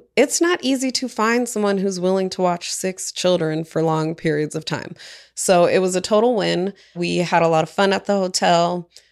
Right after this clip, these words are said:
We played some games. We did a lot of connecting. We did a lot of chilling. Bow chicka wow wow. <laughs> No baby number seven, though.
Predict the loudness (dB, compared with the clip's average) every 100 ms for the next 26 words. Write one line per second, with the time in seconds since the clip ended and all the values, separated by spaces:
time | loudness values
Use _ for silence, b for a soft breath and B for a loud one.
0 | _ -6 -2 -2 -2 0 0 0 -4 -4
1 | 2 2 4 2 2 -2 -2 -2 0 0
2 | 0 -2 -4 -2 -2 -2 -2 0 -2 -4
3 | -8 -6 0 2 4 4 2 0 -4 -8
4 | -4 -2 0 -2 -4 -10 _ -6 -4 -4
5 | -8 -6 -6 -6 -6 -4 -4 -4 -2 -2
6 | -2 -8 -14 -6 0 4 6 6 6 4
7 | 4 4 2 4 4 4 2 0 -4